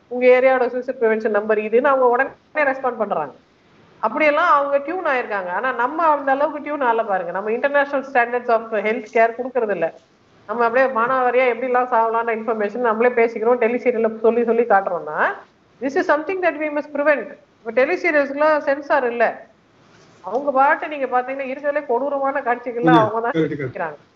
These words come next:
Speaker 1: When will
Speaker 2: அது
Speaker 1: they become smart?
Speaker 2: உண்மைதான், உண்மைதான். இல்ல, எனக்கு அதான் நினைச்சேன், ஒருவேளை கவுன்சிலிங் சென்டர்ஸ், காலேஜஸ்,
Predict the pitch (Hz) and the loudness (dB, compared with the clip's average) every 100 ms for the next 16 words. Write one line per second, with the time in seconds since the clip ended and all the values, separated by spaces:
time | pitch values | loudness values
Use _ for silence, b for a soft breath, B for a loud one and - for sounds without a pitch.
0 | _ _ 226 311 370 392 294 269 269 269 | _ _ -4 0 4 4 4 0 0 -2
1 | 269 _ 226 - _ _ _ _ - _ | -2 _ -20 -20 _ _ _ _ -20 _
2 | _ _ _ 190 202 147 147 165 135 - | _ _ _ -8 -4 -4 -2 -2 -4 -8
3 | B - 214 180 190 202 214 208 196 202 | B 2 6 8 6 4 4 4 4 4
4 | 190 170 190 170 196 220 247 254 233 220 | 2 2 2 2 0 -2 -2 0 2 0
5 | 175 180 175 185 170 160 175 170 170 - | 0 0 2 2 4 4 4 4 2 -4
6 | - 170 180 170 156 147 160 156 151 | -2 2 4 4 2 2 2 2 2